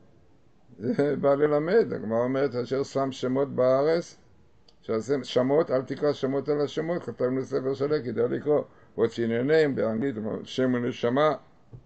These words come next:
ולראות מה זה שם, הקדוש ברוך הוא קובע שמות, לדעת אם יש לנו עסק, זה, זה ידוע, מפורסם, גמרא מספר סיפורים, כן, הרבה, דרך אגב, ארבעים,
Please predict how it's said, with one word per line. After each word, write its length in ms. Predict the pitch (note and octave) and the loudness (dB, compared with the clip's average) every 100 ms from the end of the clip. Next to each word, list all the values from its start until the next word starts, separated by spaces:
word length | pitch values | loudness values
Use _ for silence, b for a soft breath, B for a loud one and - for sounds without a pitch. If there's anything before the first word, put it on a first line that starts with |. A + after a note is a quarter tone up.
| - - _ _ G#2+ | -20 -20 _ _ -2
ולראות 640 | C#3+ E3 E3 E3+ G3+ G3 | 2 2 2 0 0 2
מה 200 | D3+ D#3+ | 4 2
זה 160 | E3+ E3+ | 2 0
שם, 420 | - G#3+ B3 - - G#2 | 4 4 2 -2 -8 -10
הקדוש 440 | G#2+ G#2+ G#2+ A#2+ | -8 -6 -6 -4
ברוך 180 | C#3+ D#3 | -4 -2
הוא 140 | D#3 | -2
קובע 360 | - C3+ D3 D3+ | -2 2 2 2
שמות, 480 | - C3 C#3 D#3+ E3+ b b b | -2 2 4 2 0 b b b
לדעת 480 | - B2+ B2+ D#3 - | 0 2 4 2 2
אם 140 | D3 C#3 | 0 2
יש 240 | D3 D3+ | 2 2
לנו 220 | D#3+ D#3+ | 0 2
עסק, 520 | E3+ A3 A3+ - C#3 - - - _ B2 | 4 4 2 2 0 -2 -12 -20 _ -12
זה, 300 | F#2+ F#2+ G#2 | -8 -8 -6
זה 340 | G#2+ G#2+ G#2+ | -4 -2 -2
ידוע, 340 | G#2 C3+ G#3+ - - - - - - | -2 -2 -2 -4 -12 -20 -20 -20 -10
מפורסם, 600 | - A2+ B2 C3+ F3+ F3+ | -8 -6 -6 -4 -4 -2
גמרא 220 | C3+ B2 | -2 -2
מספר 500 | D3 C3 C#3 D3 D3 | -4 -4 -2 0 -2
סיפורים, 640 | - C#3 C3 D#3 E3+ A3 - | -4 -12 -6 -2 0 0 0
כן, 200 | D3 C#3 A#2+ | -2 -2 -4
הרבה, 220 | C3 C#3+ D#3+ D#3 b b b - | 0 4 2 2 b b b -4
דרך 180 | C#3+ D3 | -2 0
אגב, 300 | D3 D#3+ C3+ | 0 2 2
ארבעים, 460 | A#2+ A#2+ B2 C#3+ | 0 2 0 0